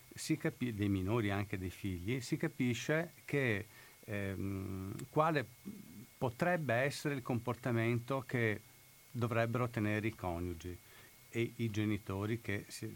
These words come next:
vanno, eh, per la separazione. Dovrebbe essere un, un comportamento equilibrato, di tutela. Ehm, spesso nelle separazioni c'è, oltre alla violenza, mm, es-,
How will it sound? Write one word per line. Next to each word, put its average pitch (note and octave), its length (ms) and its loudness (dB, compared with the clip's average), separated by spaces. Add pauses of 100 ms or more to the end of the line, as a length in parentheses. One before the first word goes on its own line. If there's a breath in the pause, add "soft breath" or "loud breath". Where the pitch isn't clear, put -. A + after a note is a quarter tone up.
vanno, G#2+ 480 0 (100)
eh, A2+ 160 -6
per G#2 140 -4
la G2 100 -2
separazione. F#2 920 -4 (380 loud breath)
Dovrebbe D3 260 2
essere C3+ 220 2
un, A#2 200 4
un B2+ 100 -4
comportamento A#2+ 640 -2
equilibrato, A2+ 760 0
di G2 180 -4
tutela. G#2 680 0 (600 loud breath)
Ehm, A2 1500 -2
spesso - 460 0
nelle A2+ 260 4
separazioni A2+ 1000 0
c'è, G#2+ 300 0
oltre B2+ 580 0
alla A2 400 2
violenza, G#2+ 960 2
mm, G2+ 220 -2 (580)
es-, A#2+ 240 -6